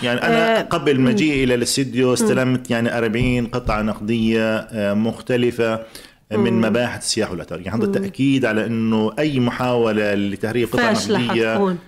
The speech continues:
Speaker 2: مم.
Speaker 1: يعني ملاحقة من قبل
Speaker 2: مم.
Speaker 1: مباحث السياحة والآثار. يعني نحن يعني
Speaker 2: مم.
Speaker 1: مش والله
Speaker 2: مم.
Speaker 1: مثلًا يعني بدنا
Speaker 2: مم.
Speaker 1: نرضي، آه، ال-، ال-، آه، صوت الشباب ونرضي مثلًا الأخوة المستمعين. نحن نتكلم عن حقائق ونحن مسؤولين عن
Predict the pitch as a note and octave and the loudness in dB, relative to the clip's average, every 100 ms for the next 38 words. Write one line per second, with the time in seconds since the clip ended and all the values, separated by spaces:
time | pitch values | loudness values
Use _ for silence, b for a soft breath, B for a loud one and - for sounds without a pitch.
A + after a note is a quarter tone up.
0 | - G3 G3 A2 A2 A2 A2+ A#2+ B2+ B2 | -6 -2 0 0 0 0 0 0 0 -4
1 | - A#2 A2 G2 G#2+ A2+ E2+ G#2 G#2 G#2 | -4 -2 -2 0 0 0 -2 -4 -2 -2
2 | A2+ G#2+ - G2+ F2 E2 F2 G#2+ C3 C#3+ | -2 -4 -6 -6 -6 -12 -6 -2 0 0
3 | D#3 D3+ C#3+ B2+ A#2+ A#2 A#2 A3+ G3+ F#3 | 0 0 -2 0 -2 0 0 0 0 0
4 | C3+ C3 D#3+ D#3+ D3 C#3+ C3 C3+ C3+ B2+ | -4 -2 0 2 2 2 0 -2 -2 0
5 | B2 A#2+ A#2 - - C3+ A#2 A2+ A#2+ A#2 | 2 0 0 2 2 2 0 0 2 2
6 | B2 A2 E2+ A2 A2 G#2+ A2+ G#2+ G#2 F#2 | 0 -2 0 0 0 0 0 0 0 -2
7 | A2+ G#2 - A#2+ A2+ - A#2 A2+ A2+ G#2+ | -4 -2 0 -2 -2 -2 0 0 0 0
8 | A2 A#2+ G#2 A2+ A2 A2+ A2 A2 A2+ A#2+ | -2 -2 -2 -2 0 0 0 0 -2 -2
9 | A2+ - A#2 B2+ B2 B2 A2 G#2+ G#2+ - | 0 -2 -2 0 -2 -2 -2 -2 -4 -2
10 | C#3+ B2 G#2+ A2+ D3 G2+ G#2+ C3 C#3 B2+ | 0 0 -2 0 0 0 0 0 -2 -2
11 | C#3+ C3+ B2 | -2 -2 -2